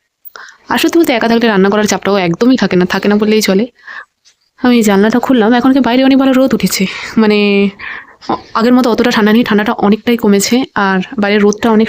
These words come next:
সুন্দর উঠেছে। তো আমি একটা জিনিস করেছি, আমি কালকে রাতে একটু হেনা ভিজিয়েছিলাম, সেই হেনাটা কেমন আছে চলো সেটা দেখি। যেই বক্সটাতে আমি হেনাটা ভিজিয়েছি, চলো হেনাটা দেখি কেমন আছে।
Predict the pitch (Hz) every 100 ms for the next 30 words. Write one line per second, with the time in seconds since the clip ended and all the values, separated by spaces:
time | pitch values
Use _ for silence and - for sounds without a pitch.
0 | - 220 214 196 190 202 - - - _
1 | _ - - _ _ _ _ _ _ -
2 | 262 - 240 262 277 208 233 254 - 214
3 | 202 196 - 240 214 226 240 262 233 220
4 | 226 226 190 185 180 190 - - 196 202
5 | 220 220 220 226 208 190 185 180 180 208
6 | 208 208 202 240 240 226 214 220 220 196
7 | 208 277 - - - 220 202 202 214 208
8 | 208 190 202 202